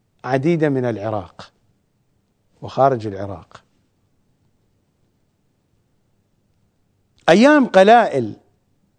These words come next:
خلافة أمير المؤمنين تحرك المشروع الإبليسي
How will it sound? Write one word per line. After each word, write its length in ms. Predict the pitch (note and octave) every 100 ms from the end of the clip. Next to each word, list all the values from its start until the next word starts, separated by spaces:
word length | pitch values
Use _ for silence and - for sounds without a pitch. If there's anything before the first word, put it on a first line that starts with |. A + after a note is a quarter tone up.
| _ -
خلافة 640 | D#3 F3 E3+ D3+ D#3 C3
أمير 260 | C#3+ C#3+ C3+
المؤمنين 680 | B2+ B2+ C3+ F#3 G3+ G#3 - _ _ _ _ _ _ _ _ _ _ _ _ _ _ _ _ _
تحرك 960 | D3 - G#3 G3+ D3+ B2 - A2+ G#2+ - _ _ _ _ _ -
المشروع 840 | C#3 C3 B2+ - C3 E3 D3 A2+
الإبليسي 1300 | A#2 G#2+ C3 A2+ G#2 A#2 G#2 - D3+ E3+ E3 D#3+ D#3+